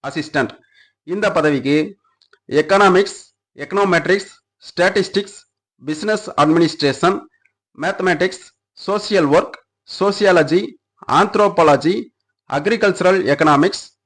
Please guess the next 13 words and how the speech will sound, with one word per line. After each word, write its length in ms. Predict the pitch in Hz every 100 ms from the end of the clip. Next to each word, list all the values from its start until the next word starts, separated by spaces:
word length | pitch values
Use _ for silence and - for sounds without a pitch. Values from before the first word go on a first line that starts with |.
| - 131
பப்ளிக் 420 | 160 - 208 - - -
அட்மினிஸ்ட்ரேஷன் 720 | 139 165 151 - 139 127 135 104 - _ _ -
இதுல 220 | 170 180 147 165 170 139 135 185
ஏதேனும் 360 | 214 214 214 180
ஒரு 80 | 165 147
பாடப்பிரிவுகள்ல 720 | 156 147 156 135 127 120 131 170 - - _ _ -
பி 100 | 226 208
ஜி 100 | 226 170
டிகிரியில 340 | 160 143 147 170 -
ஃபர்ஸ்ட் 280 | - 214 - 226
கிளாஸ்ல 320 | 175 - 156 208 - _
பாஸ் 240 | 147 147 147
பண்ணிருக்கணும். 500 | 143 120 120 120